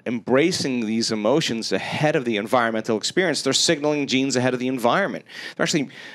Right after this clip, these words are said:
they're actually, their gratitude is actually healing them. Their wholeness is moving them back towards health. Um, their empowerment is taking them towards success. They're, they're generating abundance. They're feeling more worthy. Uh,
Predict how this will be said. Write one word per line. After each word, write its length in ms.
they're 140
actually, 280
their 120
gratitude 640
is 100
actually 320
healing 460
them. 260
Their 120
wholeness 640
is 160
moving 300
them 180
back 360
towards 320
health. 400
Um, 420
their 260
empowerment 580
is 120
taking 300
them 120
towards 300
success. 560
They're, 240
they're 140
generating 760
abundance. 640
They're 140
feeling 400
more 160
worthy. 520
Uh, 140